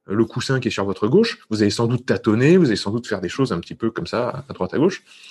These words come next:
Ben, le cerveau, il est pareil. Il tâtonne si on lui donne pas les informations. Il faut le rassurer. Et le capteur visuel, c'est pareil. Le capteur auditif, c'est pareil. Et puis, l'oreille interne, c'est pareil. Donc, il faut, euh, faut faire gaffe à ce qu'on coupe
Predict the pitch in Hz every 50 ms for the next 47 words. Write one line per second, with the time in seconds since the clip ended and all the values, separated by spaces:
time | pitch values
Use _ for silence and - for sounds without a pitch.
0 | - - - - - - - - 107 113 120 117 - 113 98 107 123 147 135 107
1 | - - 87 - - - - - - 95 - - 98 92 - 110 117 127 - -
2 | 104 98 101 95 95 90 92 - 101 98 95 95 90 - - 90 87 87 - -
3 | 95 117 127 - - _ - - _ _ _ _ _ _ _ - - - - 143
4 | 139 135 135 135 - 127 101 87 90 - _ _ _ _ _ _ _ _ - 95
5 | 87 - 104 92 - - - 101 107 104 101 98 110 110 - - 90 - - -
6 | 82 80 85 110 127 151 170 - 87 - 95 90 - 101 90 90 90 87 85 -
7 | - 85 - - 87 - - 87 85 90 110 135 139 117 95 - - 95 90 87
8 | 87 85 90 87 87 87 85 82 - - 104 107 107 - 107 - - 90 90 90
9 | - 95 - - - 95 - - - - - 98 92 85 85 87 - - - -
10 | - - - - - _ - 110 - 117 104 107 120 123 123 - 104 95 98 92
11 | 90 - - - 101 - - 98 90 -